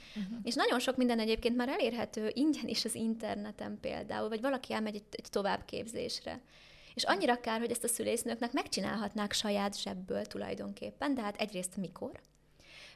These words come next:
Speaker 2: Másrészt nem feltétlenül vannak annyira anyagilag, öm, megtámogatva, vagy elismerve, hogy erre
Speaker 1: Mhm.
Speaker 2: képesek legyenek.
Speaker 1: Hát, hogy nehéz,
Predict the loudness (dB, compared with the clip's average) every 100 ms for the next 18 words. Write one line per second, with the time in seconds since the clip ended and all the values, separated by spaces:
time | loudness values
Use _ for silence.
0 | 0 4 4 4 2 0 0 2 4 6
1 | 4 2 2 2 0 0 0 -2 -4 -4
2 | -2 -2 -4 -6 -4 -4 -4 -4 -2 -4
3 | -6 -10 -20 -20 _ -20 -12 -8 -8 -8
4 | -6 -4 -2 -2 -4 -2 0 0 2 0
5 | 0 -2 -2 -2 -2 -4 -4 -2 0 0
6 | -4 -6 -4 -6 -6 -8 -6 -6 -8 -14
7 | -20 -20 -20 -20 -20 -18 -14 -10 -8 -6
8 | -6 -8